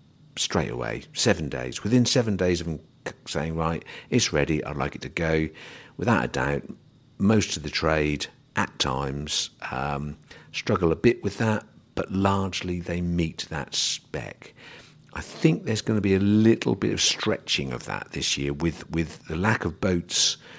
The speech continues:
and the consumption homes only having so much that they can actually take, and there not being that many stores.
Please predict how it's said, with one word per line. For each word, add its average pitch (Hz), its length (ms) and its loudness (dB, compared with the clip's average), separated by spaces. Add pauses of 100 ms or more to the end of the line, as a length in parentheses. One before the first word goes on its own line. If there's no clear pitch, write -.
(440)
and 78 720 2 (800)
the 85 80 0
consumption 87 760 2
homes 80 320 0
only 78 180 0
having 76 260 -2
so 90 240 0
much - 180 -2
that - 100 -8
they 53 100 -6
can - 120 -10
actually - 280 -8
take, 64 300 -6
and 73 120 -6
there 80 80 -4
not 90 300 -2
being 78 180 0
that 65 140 -4
many 67 180 -8
stores. 64 520 -2